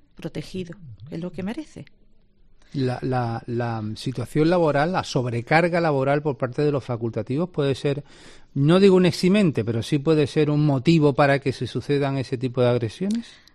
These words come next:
Speaker 1: No puedo contestar esa pregunta como si fuera una causa.
Speaker 2: Ujú.
Speaker 1: Eh, el que agrede sabrá la,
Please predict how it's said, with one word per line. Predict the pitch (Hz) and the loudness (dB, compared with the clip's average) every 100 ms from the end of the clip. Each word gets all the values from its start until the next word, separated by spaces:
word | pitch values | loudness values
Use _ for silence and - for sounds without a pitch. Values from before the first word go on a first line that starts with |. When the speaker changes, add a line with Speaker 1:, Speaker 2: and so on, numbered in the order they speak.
| - | -12
Speaker 1:
No | 170 175 180 175 | -8 -4 -4 -6
puedo | 185 175 175 175 165 | -6 -4 -2 -4 -6
contestar | 175 170 170 175 | -8 -10 -10 -10
esa | 170 | -10
pregunta | 170 165 180 175 | -10 -10 -8 -8
como | 160 151 | -8 -10
si | 151 | -12
fuera | - 165 | -10 -8
una | 160 147 | -8 -6
causa. | 151 147 - 143 - | -8 -10 -14 -12 -4
Speaker 2:
Ujú. | 131 113 160 - - | -2 -2 -4 -8 -10
Speaker 1:
Eh, | 165 160 156 165 165 - | -8 -6 -4 -4 -6 -10
el | - 160 | -12 -10
que | - 160 | -8 -6
agrede | 160 175 185 208 | -4 -4 -4 -6
sabrá | 220 170 160 160 | -8 -10 -8 -6
la, | 170 170 165 165 156 - | -6 -6 -6 -6 -8 -12